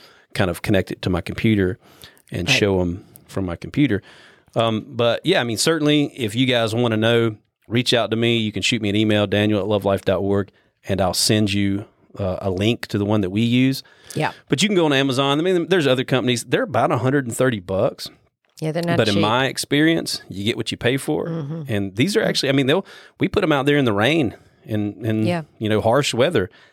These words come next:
Speaker 1: and they pretty well stand up to what we, uh, what we put 'em
Speaker 2: Yeah.
Speaker 1: through. So
Speaker 2: And
Speaker 1: that's the ones we use.
Speaker 2: surprisingly, they, we place them, we're gonna talk about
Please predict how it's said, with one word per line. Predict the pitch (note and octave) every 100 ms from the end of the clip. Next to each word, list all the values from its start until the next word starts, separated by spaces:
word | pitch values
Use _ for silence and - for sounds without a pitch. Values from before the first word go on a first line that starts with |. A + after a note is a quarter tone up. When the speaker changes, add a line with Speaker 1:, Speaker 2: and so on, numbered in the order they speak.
| _
Speaker 1:
and | - F2+
they | A#2
pretty | - - D#3+
well | C3+ D3+
stand | D3 - A#2 C3+ B2
up | - - -
to | G2+
what | G#2+ A#2 -
we, | A2 A2 G#2+
uh, | G#2 G#2 - _ -
what | A2
we | G#2+
put | - C#3+
'em | C3+ G#2 - _ _ _ _
Speaker 2:
Yeah. | F#3+ F#3+ F3
Speaker 1:
through. | G#2 A#2+ C3 _
So | - - -
Speaker 2:
And | A3
Speaker 1:
that's | G3+
the | A3+
ones | A3
we | A3
use. | A3 A#3+
Speaker 2:
surprisingly, | C4+ A#3 G3+ F#3+
they, | F3 F#3+ F#3+
we | F#3+ G#3 A#3
place | - G#3 G3+ -
them, | G3 F3
we're | E3+
gonna | F3+ E3
talk | F#3 F3+
about | F3+ D3+